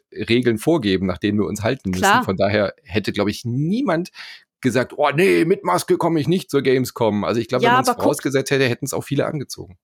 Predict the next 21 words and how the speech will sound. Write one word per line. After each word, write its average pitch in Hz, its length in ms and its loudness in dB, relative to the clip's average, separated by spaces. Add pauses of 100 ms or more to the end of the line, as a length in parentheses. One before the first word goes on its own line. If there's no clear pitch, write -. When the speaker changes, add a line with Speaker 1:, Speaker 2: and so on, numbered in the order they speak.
(240)
Speaker 2:
Guck 269 220 -2
doch 269 180 2
mal 254 340 2
die 226 180 -6
Klientel 240 560 0
Montana 226 600 2
Black 214 460 0
und 196 220 -2
Tanzverbot 226 560 0
Speaker 1:
Ja, 214 140 4
Gott. - 60 -8
Speaker 2:
und 214 120 0
diese 214 180 0
ganzen 233 340 0
Vollidioten, 202 1080 0
die 214 120 0
da 208 160 2
wieder 202 260 2
Schlagzeilen 214 640 0
gemacht 190 380 0
haben, 208 380 0